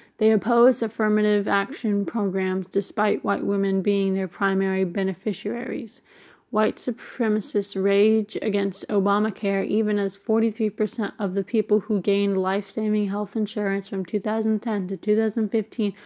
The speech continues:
were white. They hail Adolf Hitler's Nazis, even though it was the Nazis who launched a world war that destroyed the lives of more than forty million white people and ruined Europe.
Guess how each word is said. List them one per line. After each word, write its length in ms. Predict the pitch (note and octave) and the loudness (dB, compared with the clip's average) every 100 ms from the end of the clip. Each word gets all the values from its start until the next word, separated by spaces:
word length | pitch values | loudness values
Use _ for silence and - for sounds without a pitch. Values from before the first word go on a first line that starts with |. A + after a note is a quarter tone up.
| - - | -20 -6
were 160 | G3+ G3+ | 0 2
white. 320 | F#3+ G3+ - - _ _ _ - - _ | 2 0 -2 -10 _ _ _ -20 -20 _
They 240 | G3 G3+ G3+ | 0 2 2
hail 580 | G3 G#3+ G#3+ G#3+ - - _ _ | 2 2 4 2 0 -8 _ _
Adolf 380 | G#3 G3+ G#3 G#3 | 0 2 2 0
Hitler's 420 | G#3 - G3 G3 | -2 2 2 2
Nazis, 540 | G3+ F#3+ - G3 G3+ | 0 -2 -2 -4 -2
even 260 | - G#3 G3+ | 0 2 2
though 120 | G3 | 2
it 120 | F#3+ | 0
was 140 | G3+ F#3+ | -2 -2
the 80 | G#3 | 0
Nazis 520 | G3 F#3+ - G3+ F#3 | 0 -2 -4 -8 -4
who 120 | G#3 | -4
launched 340 | G3+ G3+ - | -4 -6 -2
a 60 | G3 | 0
world 300 | F#3+ G3 F#3 | 2 2 0
war 240 | F#3 F#3+ | 0 0
that 160 | F#3 F#3 | 0 -2
destroyed 380 | F#3+ - G3 F#3+ | -4 -2 -2 0
the 60 | |
lives 320 | F#3+ F#3 F#3 F#3 | 0 2 0 0
of 80 | |
more 280 | F#3+ F#3+ F#3+ | 0 0 0
than 100 | F#3+ | -2
forty 400 | E3+ G#3+ G#3 G#3+ | -2 0 2 2
million 440 | G3+ F#3+ F#3+ F#3+ F#3 | 2 0 0 0 -2
white 200 | F#3 F#3 | -4 -2
people 460 | F#3+ F3+ F#3+ F3+ - - _ | -4 -2 -4 -4 -8 -20 _
and 140 | G#3+ G#3 | 0 4
ruined 360 | G3 G3 F#3+ | 4 4 4
Europe. 420 | F#3+ F#3 F3+ - | 2 0 -2 -8